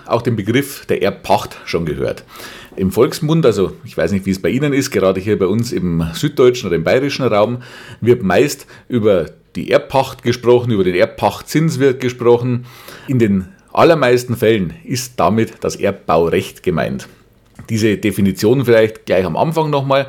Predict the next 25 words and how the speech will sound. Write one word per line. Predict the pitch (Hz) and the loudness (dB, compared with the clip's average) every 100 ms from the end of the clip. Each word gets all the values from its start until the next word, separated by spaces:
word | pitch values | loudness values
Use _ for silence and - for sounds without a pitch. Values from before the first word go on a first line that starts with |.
| - - - - | -8 -20 -16 -4
Also | 110 107 - - _ _ | 0 0 -2 -20 _ _
das, | - 127 | -2 -2
über | 135 113 | 0 0
was | 98 98 | 2 0
wir | 127 139 | 0 2
heute | 110 101 | 2 0
sprechen, | - 107 135 123 | -2 -2 0 -2
nennt | 104 120 | 0 -2
sich | 110 95 | -2 -2
Erbbaurecht. | 107 - 76 73 101 185 - - - - - | -2 -2 -2 0 0 -2 -4 -18 -20 -6 -2
Der | 98 | -2
Begriff | 101 120 139 - | -2 -2 -4 -2
Erbpacht | 104 104 - 139 - - | -2 -2 -2 -2 -2 -6
kommt | - 123 117 | -4 0 2
aus | 107 - | 2 0
dem | 92 92 | -2 2
landwirtschaftlichen | 123 170 165 139 135 135 127 | 2 2 0 0 -2 -4 -2
Bereich | 110 92 110 113 | 0 2 0 0
und | 98 | -4
spielt | - 98 | -2 0
eigentlich | 90 85 | 0 -2
heute | 82 85 92 | -2 -2 -2
keine | - 76 73 | -4 -4 0
Rolle | 76 80 | 0 0
mehr. | 69 53 | -4 -6